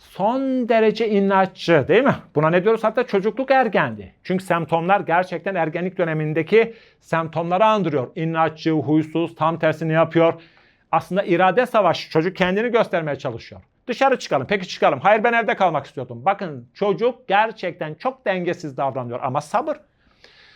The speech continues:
Dört yaş çocuğu sürekli soru soruyor, girişimci. Aynı soruyu tekrar soruyor. Sabır.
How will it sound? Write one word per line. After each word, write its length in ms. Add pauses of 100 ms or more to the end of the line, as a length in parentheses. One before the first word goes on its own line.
(140)
Dört 440
yaş 220
çocuğu 340
sürekli 480
soru 280
soruyor, 400
girişimci. 680 (800)
Aynı 300
soruyu 280
tekrar 360
soruyor. 320 (200)
Sabır. 440